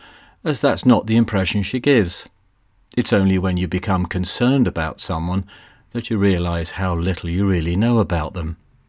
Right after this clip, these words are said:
While recalling her imaginary friend when she was a young girl, she admitted never having mentioned it to anyone before.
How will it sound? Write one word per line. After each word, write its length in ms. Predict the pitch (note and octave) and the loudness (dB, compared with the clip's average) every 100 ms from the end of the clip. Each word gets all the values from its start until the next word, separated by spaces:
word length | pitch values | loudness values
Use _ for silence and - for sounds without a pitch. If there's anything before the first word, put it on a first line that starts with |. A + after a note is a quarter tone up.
| _ - - - | _ -20 -20 -4
While 360 | G#2+ G#2+ G#2 G2 | 2 4 4 4
recalling 720 | F2 A2+ A2 - A2 G#2 F#2+ | 4 2 4 4 4 4 2
her 320 | E2 G2 F#2 F2 - - | 0 0 0 -2 -12 -6
imaginary 840 | A#2 A2+ G#2 G2 F#2+ F#2 F2+ F2 E2+ | 2 6 6 2 0 -2 -2 -2 -4
friend 560 | - B2+ B2+ F2 F#2+ - - - | -2 0 2 0 -2 -6 -16 -4
when 140 | G#2+ | -2
she 200 | G2 G#2+ | 0 -2
was 180 | F#2 F2 | -2 -2
a 60 | E2+ | -4
young 360 | G2 A2+ G#2 | 0 0 0
girl, 440 | A2+ A#2+ F#2 F#2+ - _ _ _ | 0 0 2 0 -6 _ _ _
she 140 | - C#3+ | -4 0
admitted 500 | B2 G#2 G2 A#2+ G#2 | 2 2 2 0 2
never 360 | G2 A2 B2+ | 2 2 0
having 480 | G#2+ F#2+ F2+ G#2 G#2+ | -2 -2 -2 0 2
mentioned 420 | F#2 F2 - F#2 | 2 0 -2 -4
it 180 | F#2+ - | -4 -6
to 140 | - G#2+ | -4 -2
anyone 420 | F2 E2+ F2 F2+ | -2 -2 -4 -4
before. 600 | G2 - D3 A#2+ F2 | -6 -2 0 2 0